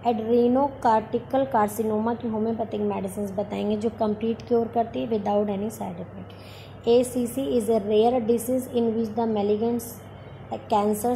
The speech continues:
cells form in the outer layer of the adrenal gland। There are two adrenal glands are the small and shaped like the triangle। One adrenal gland sit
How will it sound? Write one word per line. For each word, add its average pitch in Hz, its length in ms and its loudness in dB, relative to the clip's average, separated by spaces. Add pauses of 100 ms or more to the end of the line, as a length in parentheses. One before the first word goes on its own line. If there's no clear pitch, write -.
cells 240 320 0 (100)
form 226 300 2
in 220 180 0
the 220 120 -2 (160)
outer 202 340 4
layer 220 320 4 (100)
of 202 160 -2
the 233 140 0 (260)
adrenal 214 640 2
gland। 175 280 -2 (720)
There 247 260 8
are 254 160 4 (800)
two 254 240 4
adrenal 247 420 4
glands 240 480 2 (120)
are 214 160 4
the 226 200 4 (140)
small 214 320 2
and 214 320 -2
shaped 220 360 0
like 202 320 0
the 233 100 0 (120)
triangle। 190 500 -2 (1300)
One 247 180 4 (200)
adrenal 226 840 2
gland 226 380 2
sit - 640 -6